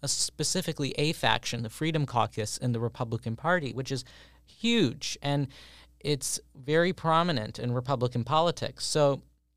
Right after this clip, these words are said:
McCarthy has given up and relegated much of his influence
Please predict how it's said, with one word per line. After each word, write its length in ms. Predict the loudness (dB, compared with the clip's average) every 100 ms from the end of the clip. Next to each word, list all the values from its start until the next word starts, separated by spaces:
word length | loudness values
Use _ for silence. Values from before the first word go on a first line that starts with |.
| _ _ _ _ _
McCarthy 680 | -12 0 2 2 2 0 -2 -6 _ _ _
has 260 | 0 0 2
given 280 | 2 4 2
up 180 | 0 -4 _ 2
and 160 | 4
relegated 520 | 6 6 6 4 2 4
much 340 | 2 0 0
of 100 | 0
his 160 | 0 0
influence 760 | -2 -2 0 0 -2 -6 -8